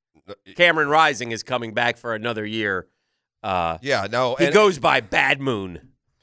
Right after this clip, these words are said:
Speaker 1: Well, and, and, and by the way, w-, with, with the rich subplot of the,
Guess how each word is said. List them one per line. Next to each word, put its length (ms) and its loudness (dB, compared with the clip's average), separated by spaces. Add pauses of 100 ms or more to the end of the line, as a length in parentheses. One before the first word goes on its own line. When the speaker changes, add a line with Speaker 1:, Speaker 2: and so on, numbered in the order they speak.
(240)
Speaker 1:
Well, 420 -4
and, 240 -4
and, 300 -6
and 140 -8
by 140 0
the 80 -6
way, 200 -4
w-, 180 -18 (560)
with, 220 -14
with 180 -10
the 80 -16
rich 240 -8
subplot 560 -6
of 300 -16
the, 100 -20